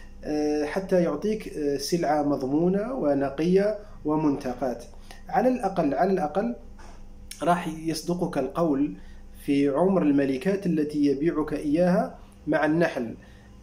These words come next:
آه، فيخبرك إن كانت ملكات هذا العام أو ملكات العام الماضي أو ملكات العام الذي قبله، حتى تكون أنت على دراية، آه، على الموعد، آه، يعني بالموعد ال-، ال-،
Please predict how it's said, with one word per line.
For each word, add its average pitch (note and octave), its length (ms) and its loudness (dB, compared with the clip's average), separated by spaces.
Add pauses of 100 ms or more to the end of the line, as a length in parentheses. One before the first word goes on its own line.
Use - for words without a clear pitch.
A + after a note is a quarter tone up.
آه، C3 440 -2
فيخبرك E3 720 0
إن D#3+ 160 2
كانت D3 340 2
ملكات C#3 480 0
هذا C3 200 -2
العام F3 400 -2 (360)
أو C3+ 100 -2
ملكات C3 440 -2
العام B2 300 -2
الماضي E3+ 460 -2
أو F#3 100 0
ملكات C3+ 480 0
العام C3 280 -2
الذي B2 260 -2
قبله، A3 400 0 (520)
حتى C4 260 -2
تكون B3 340 2
أنت C#4+ 160 2
على E3+ 260 2
دراية، D3 640 0 (340)
آه، D3 320 -2
على D#3+ 240 0
الموعد، E3 600 0
آه، C#3+ 240 -6
يعني C#3+ 360 0
بالموعد D#3 640 2
ال-، C3+ 180 -2
ال-، C3 840 -4